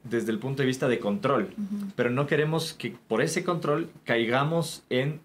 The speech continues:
Speaker 1: desincentivar
Speaker 2: Ujú.
Speaker 1: este tipo de actividades que son importantes y son positivas. Así que eh,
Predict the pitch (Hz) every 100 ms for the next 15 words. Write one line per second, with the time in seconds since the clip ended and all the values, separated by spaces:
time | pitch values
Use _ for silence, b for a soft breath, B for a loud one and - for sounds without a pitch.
0 | 117 113 120 - 123 117 120 107 101 107
1 | 120 214 202 B B B B 135 135 139
2 | 135 131 117 107 110 113 117 113 107 127
3 | 123 110 104 110 104 98 95 - 98 98
4 | - 82 80 - - B B B - 143
5 | 139 147 143 - _ - 113